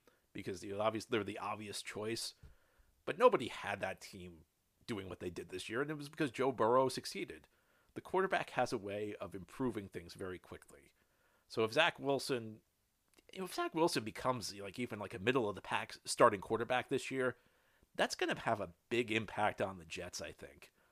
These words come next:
I think, I think that's the type of thing that could have a tremendous positive, uh, move for the, 'cause, you know, the, the Jets the last couple of years, one of the reasons they've been one of the worst teams in the league is that they've gotten bottom of the league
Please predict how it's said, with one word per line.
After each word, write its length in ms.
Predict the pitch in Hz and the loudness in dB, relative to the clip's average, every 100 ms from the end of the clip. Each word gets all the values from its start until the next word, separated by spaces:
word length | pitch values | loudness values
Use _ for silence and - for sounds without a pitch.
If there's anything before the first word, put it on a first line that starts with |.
| _ _ - | _ _ -2
I 80 | |
think, 180 | 131 143 | 0 4
I 100 | 131 | 6
think 140 | 175 175 | 6 2
that's 140 | 147 | -2
the 80 | 131 | -4
type 200 | - 113 | -4 -6
of 100 | 101 | -4
thing 180 | 113 101 | -2 -2
that 120 | 98 | -6
could 140 | 92 | -6
have 100 | 98 | -6
a 60 | 95 | -6
tremendous 680 | - 101 107 104 95 - - _ _ _ _ _ - | -8 -6 -6 -4 -6 -8 -10 _ _ _ _ _ -2
positive, 720 | 123 120 107 104 95 90 95 | 2 2 0 -4 -6 -10 -12
uh, 200 | 92 87 - _ _ 123 | -10 -12 -16 _ _ -4
move 240 | 117 101 | -4 -2
for 120 | 117 | -6
the, 120 | 117 | -6
'cause, 240 | 107 147 - - | -6 -8 -8 -8
you 120 | 160 139 | -6 -6
know, 60 | 123 - | -8 -20
the, 100 | - 147 - | -20 -12 -10
the 60 | |
Jets 220 | 147 247 - | -4 -4 0
the 60 | |
last 240 | 139 135 - | 2 2 0
couple 180 | 113 | -4
of 60 | 95 | -2
years, 240 | 135 135 | 2 2
one 120 | 120 127 | 2 0
of 60 | |
the 80 | 107 | 0
reasons 360 | 113 123 113 110 | 2 2 0 0
they've 180 | 113 | 0
been 180 | 107 113 | 0 0
one 100 | 113 | -2
of 80 | 110 | -2
the 60 | 104 | 0
worst 240 | 113 - | -2 -2
teams 200 | 143 107 | -6 -4
in 100 | 104 | -6
the 60 | 95 | -2
league 260 | 139 127 | 0 0
is 80 | 101 | -4
that 100 | 101 | -4
they've 120 | 104 | -6
gotten 240 | 107 117 95 | -4 -6 -4
bottom 340 | 110 120 117 | -2 0 -2
of 120 | 107 | -2
the 180 | 110 104 | -4 -6
league 280 | 107 113 110 | -4 -4 -6